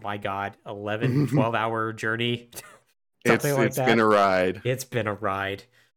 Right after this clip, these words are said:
Speaker 1: Uh, and if y'all wanna hear more episodes like this, like, say, the first four parts of this, you should go to F T P dot podbean dot com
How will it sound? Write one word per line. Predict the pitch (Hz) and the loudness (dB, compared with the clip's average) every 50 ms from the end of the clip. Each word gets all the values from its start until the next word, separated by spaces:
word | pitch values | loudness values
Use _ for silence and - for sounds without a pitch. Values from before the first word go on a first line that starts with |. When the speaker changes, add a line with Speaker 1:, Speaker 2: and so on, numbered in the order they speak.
| _ _ _ _ _ _ - | _ _ _ _ _ _ -18
Speaker 1:
Uh, | - - - - - - - | -16 -16 -16 -18 -16 -8 -6
and | 151 | -6
if | - - 247 | -4 -4 -4
y'all | 311 381 349 320 320 - - _ _ - | -4 -4 -4 -6 -8 -10 -12 _ _ -6
wanna | 202 254 247 | -6 -6 -6
hear | - - 285 247 | -8 -10 -12 -10
more | 170 196 214 247 | -10 -8 -8 -8
episodes | 240 - - 247 240 240 226 | -8 -8 -8 -8 -6 -4 -6
like | 220 208 214 | -8 -6 -4
this, | 233 240 220 226 - - _ | -4 -4 -4 -6 -8 -8 _
like, | 147 139 143 - | -6 -6 -4 -4
say, | - - 170 170 165 | -4 -4 -2 -2 -2
the | 135 135 123 | -2 -4 -4
first | 135 165 165 - - | -4 -4 -4 -4 -6
four | - 131 139 135 | -6 -4 -4 -4
parts | 135 123 - 180 - | -4 -4 -6 -6 -6
of | - 98 | -10 -10
this, | 101 104 - - _ | -10 -10 -10 -12 _
you | - 208 | -8 -8
should | 220 254 | -6 -4
go | 262 220 | -4 -4
to | 240 | -6
F | 233 208 | -6 -8
T | - - 233 | -8 -10 -12
P | 214 247 269 208 113 - | -10 -10 -12 -12 -10 -8
dot | - 180 202 202 | -8 -8 -8 -8
podbean | 180 208 240 196 156 107 98 95 _ _ | -10 -10 -10 -10 -12 -14 -14 -16 _ _
dot | - 156 190 196 196 | -8 -8 -8 -8 -8
com | 170 208 208 113 95 | -10 -12 -12 -12 -14